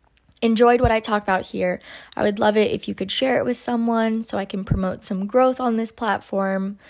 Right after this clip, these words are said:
Um, obviously, it's a lot of personal growth, but I do, I would say it's a fairly relatable experience.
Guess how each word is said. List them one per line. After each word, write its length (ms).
Um, 680
obviously, 460
it's 160
a 20
lot 120
of 80
personal 360
growth, 300
but 100
I 60
do, 560
I 100
would 200
say 240
it's 200
a 60
fairly 340
relatable 540
experience. 800